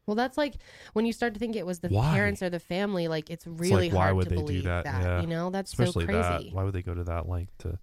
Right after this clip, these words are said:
Speaker 1: But this whole case just makes no sense at the same time. It's so hard. Um, so, yeah, they na-,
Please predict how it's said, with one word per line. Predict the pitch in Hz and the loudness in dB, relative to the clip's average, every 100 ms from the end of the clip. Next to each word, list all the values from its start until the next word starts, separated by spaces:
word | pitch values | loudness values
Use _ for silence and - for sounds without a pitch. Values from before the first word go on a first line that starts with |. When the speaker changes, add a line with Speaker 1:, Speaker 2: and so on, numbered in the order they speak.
| - | 0
Speaker 1:
But | - - | 0 0
this | 175 | -6
whole | - 202 | -4 -2
case | - 180 165 | 0 0 -2
just | 160 - | -6 -2
makes | 151 - | -4 -2
no | 139 | -6
sense | 139 - 240 214 | -4 -2 -2 -4
at | |
the | - | -8
same | - 147 147 | -6 -4 -4
time. | - 180 143 | -4 -4 -4
It's | - | -8
so | - 175 147 | -4 -2 -2
hard. | 143 135 127 - - _ _ _ _ _ - | -4 -8 -8 -14 -20 _ _ _ _ _ -2
Um, | 175 160 143 147 - _ _ _ _ - - | 0 0 -2 -8 -14 _ _ _ _ -20 -20
so, | - 185 165 | -4 0 2
yeah, | 160 156 | 2 0
they | 151 | 0
na-, | 156 | -2